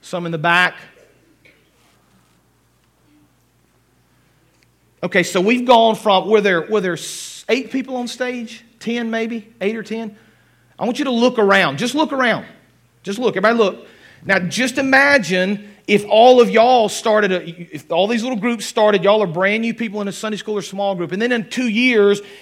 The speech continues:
everybody that's standing decided to do the same thing. We would have this entire building filled up in two phases, right? Imagine if we started doing this in Troup County, if we were serious about reaching out. Like, addition is great. We wanna add people to Sunday school.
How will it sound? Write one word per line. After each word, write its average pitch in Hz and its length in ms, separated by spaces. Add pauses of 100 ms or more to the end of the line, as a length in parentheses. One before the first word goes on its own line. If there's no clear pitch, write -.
(140)
everybody 226 440
that's 185 180
standing 240 480
decided 202 500
to 185 60
do 190 200
the 180 120
same 202 440
thing. 175 600 (320)
We 233 120
would 247 80
have 226 160
this 214 160
entire 220 560
building 202 440
filled 214 360
up 202 180
in 160 140
two 226 320
phases, 196 880
right? 170 320 (340)
Imagine 226 420
if 214 60
we 247 100
started 226 300
doing 220 160
this 214 180
in 180 60
Troup 180 300
County, 247 500
if 202 120
we 214 120
were 165 60
serious 226 480
about 190 240
reaching 214 260
out. 220 180 (280)
Like, 220 180
addition 269 420
is 226 140
great. 208 340
We 226 100
wanna 240 160
add 202 340
people 220 240
to 170 80
Sunday 208 320
school. 156 360